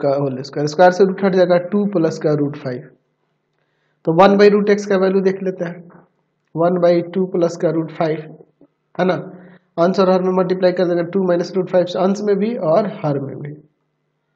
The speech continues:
ऊपर टू माइनस रूट फ़ाइव और नीचे प्लस माइनस में है, तो यहाँ हो जाएगा ए स्क्वायर माइनस बी स्क्वायर। टू माइनस रूट फ़ाइव और नीचे आपका जो है, तो आपका हो जाएगा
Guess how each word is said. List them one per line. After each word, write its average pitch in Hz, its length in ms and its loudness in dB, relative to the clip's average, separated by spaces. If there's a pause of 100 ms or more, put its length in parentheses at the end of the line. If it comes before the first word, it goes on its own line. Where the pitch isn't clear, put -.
(1040)
ऊपर 175 340 4
टू 202 120 4
माइनस 202 320 0
रूट 190 240 -2
फ़ाइव 170 220 4
और 160 80 -2
नीचे 165 240 0
प्लस 180 280 -2
माइनस 175 240 -2
में 170 80 -2
है, 165 120 0
तो 165 100 -4
यहाँ 165 120 0
हो 170 80 0
जाएगा 165 240 0
ए 165 200 2
स्क्वायर 165 300 -4
माइनस 156 460 -2 (300)
बी 139 280 -8
स्क्वायर। - 280 -16 (1200)
टू 233 180 0
माइनस 214 400 2
रूट 208 220 0
फ़ाइव 170 340 2 (960)
और 160 340 -2
नीचे 185 380 0
आपका 208 280 4
जो 190 160 4
है, 147 160 -4 (420)
तो 170 80 -2
आपका 160 220 -2
हो 170 100 2
जाएगा 165 260 -2